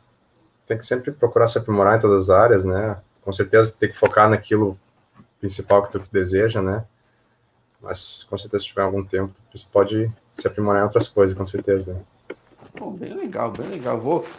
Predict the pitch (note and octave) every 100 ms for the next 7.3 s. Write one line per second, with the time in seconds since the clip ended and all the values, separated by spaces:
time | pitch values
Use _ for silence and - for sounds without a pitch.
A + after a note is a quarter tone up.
0 | - B2+ D3+ D#3 F#3 F#3+ F3+ D#3+ E3+ D3+
1 | D#3 D#3 E3+ E3+ E3 - D3+ D3 D3+ D3
2 | C#3 C#3 D3 C#3 C#3 C3+ C3+ C3 C#3 C3
3 | C3+ B2 C#3 A#2+ A#2+ B2+ D#3 D3 D3+ -
4 | D#3+ E3+ D#3+ D3+ E3 E3+ E3+ - F3 F3+
5 | F3+ E3+ D#3 B2 - A#2 G#2+ B2 D3 B2+
6 | A#2 A#2 B2 C3 C#3 C3 C3 C3 - A#2
7 | G#2+ - G2+